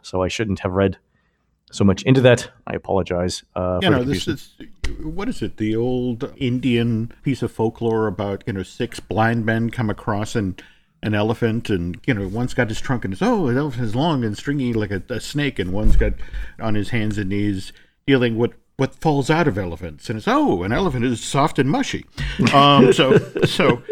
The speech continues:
Speaker 2: I'm sorry, with, you know, the information we gave out the last time around was soft and mushy, folks. So I'll, I'll ta-,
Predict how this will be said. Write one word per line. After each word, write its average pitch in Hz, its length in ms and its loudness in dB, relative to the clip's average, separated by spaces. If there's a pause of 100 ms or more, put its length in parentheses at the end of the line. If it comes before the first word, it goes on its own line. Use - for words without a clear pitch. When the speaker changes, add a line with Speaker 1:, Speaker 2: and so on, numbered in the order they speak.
(260)
Speaker 2:
I'm 151 180 4
sorry, 120 440 4
with, 123 240 2
you 147 100 6
know, 123 60 -4
the 131 100 4
information 135 560 2
we 120 140 2
gave 123 260 4
out 101 240 2
the 120 80 2
last 110 240 2
time 107 180 0
around 101 200 0
was 107 120 2
soft 110 440 2
and 104 120 2
mushy, 95 360 -2
folks. 92 320 -6
So 104 80 0
I'll, 104 260 6
I'll 139 100 4
ta-, - 180 0